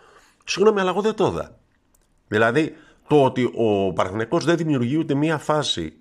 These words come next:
στον άξονα, ε, έχει να κάνει και με το ότι ο Βηγιαφάνιας υστερεί. Δεν είναι κακό, δεν, δεν είναι κακό. Όλοι έχουν δικαίωμα να κάνουν μια άσχημη εμφάνιση. Αλλά εκείνο που με τρελαίνει είναι ότι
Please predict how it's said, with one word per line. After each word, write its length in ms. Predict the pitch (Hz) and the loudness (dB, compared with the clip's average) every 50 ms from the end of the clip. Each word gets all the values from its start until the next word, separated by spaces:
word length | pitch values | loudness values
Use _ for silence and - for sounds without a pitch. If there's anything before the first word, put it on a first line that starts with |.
| _ - | _ -18
στον 260 | - - 117 110 104 | -8 -2 0 2 2
άξονα, 520 | 110 101 95 - - 90 85 87 98 104 - _ _ _ _ _ _ _ _ _ _ - - _ _ _ | 2 2 0 -2 -4 -4 -2 -2 -4 -6 -8 _ _ _ _ _ _ _ _ _ _ -20 -20 _ _ _
ε, 320 | - - 160 156 156 160 | -4 0 0 2 2 2
έχει 360 | 160 - - - 226 226 240 226 | 0 -2 0 -2 -2 0 0 -2
να 120 | 208 185 | -2 -2
κάνει 540 | - 104 98 95 98 113 139 170 214 202 - - - - - - | 0 0 0 0 0 0 -2 -2 -4 -8 -12 -16 -20 -20 -16 -8
και 160 | - 214 214 | -4 -2 0
με 120 | 208 202 | 2 2
το 80 | - 185 | 4 2
ότι 120 | 175 160 | 2 2
ο 60 | 151 | 2
Βηγιαφάνιας 580 | 127 123 104 104 185 - - 87 101 117 139 143 | 0 0 0 -2 -2 0 0 -2 -2 -2 -4 -4
υστερεί. 580 | 190 175 - 214 233 240 226 165 101 - - _ _ _ _ _ _ _ _ _ _ _ _ _ _ _ _ _ _ - | -4 -4 0 0 0 2 0 -2 -4 -6 -10 _ _ _ _ _ _ _ _ _ _ _ _ _ _ _ _ _ _ -12
Δεν 180 | - - 214 285 | -8 -4 -4 -4
είναι 80 | 285 - | -2 -2
κακό, 380 | 254 214 - - 127 104 101 | -4 -4 -2 0 0 2 2
δεν, 340 | 104 123 147 156 151 151 165 | 2 2 2 4 4 4 6
δεν 180 | 185 226 240 226 | 6 4 4 4
είναι 460 | 233 233 220 220 220 214 208 202 196 | 2 0 0 0 0 2 2 2 2
κακό. 420 | 160 170 160 - 156 151 - - - - - - _ | 2 0 -2 0 0 0 0 -2 -10 -20 -20 -16 _
Όλοι 280 | - - 226 254 254 240 | 4 4 6 6 6 4
έχουν 200 | 226 190 180 165 | 2 2 2 0
δικαίωμα 400 | 135 123 110 127 123 117 107 107 | 0 0 2 2 4 4 4 2
να 80 | 101 95 | 2 2
κάνουν 240 | 98 101 98 95 | 2 2 2 2
μια 180 | 92 92 95 90 | 2 2 2 0
άσχημη 260 | 85 - - - 87 | 0 -2 -4 -6 -4
εμφάνιση. 580 | 82 80 78 - 82 82 78 73 - - - _ _ _ - - - - - - _ | -4 -4 -4 -2 -2 -2 -4 -4 -8 -10 -12 _ _ _ -20 -20 -20 -20 -20 -20 _
Αλλά 400 | - - 123 120 117 113 107 - - - | -4 -2 0 0 2 0 -2 -4 -4 -4
εκείνο 380 | - 123 120 - 208 240 233 | -4 -2 -2 0 -2 -2 -2
που 200 | - 202 214 180 160 | -2 -4 -6 -4 -2
με 180 | 143 139 127 | -2 -2 0
τρελαίνει 580 | - - - 110 101 101 101 98 95 104 107 127 | 0 2 2 2 2 0 -2 -2 -2 -2 -2 0
είναι 240 | 151 180 202 208 208 | 0 2 2 2 0
ότι 320 | 196 202 196 180 - - | 0 0 -2 -4 -4 -8